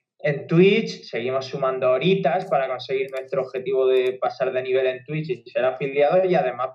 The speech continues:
podemos saber lo que pensáis cada uno". Eh, ¿qué tal? Eh, ¿cómo,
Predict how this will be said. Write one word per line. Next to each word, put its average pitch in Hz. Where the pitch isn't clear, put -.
podemos 156
saber 147
lo 156
que 151
pensáis 139
cada 120
uno". 170
Eh, 135
¿qué 156
tal? 180
Eh, 123
¿cómo, 160